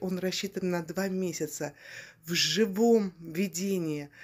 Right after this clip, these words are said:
Каждый день я буду с вами в чате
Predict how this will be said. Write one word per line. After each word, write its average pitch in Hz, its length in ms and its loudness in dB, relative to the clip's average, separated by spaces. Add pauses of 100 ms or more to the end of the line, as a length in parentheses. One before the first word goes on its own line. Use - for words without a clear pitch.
(340)
Каждый 208 520 2
день 160 480 0
я 170 180 2
буду 180 340 0
с - 140 -2
вами 170 300 0
в - 100 -8
чате - 640 -4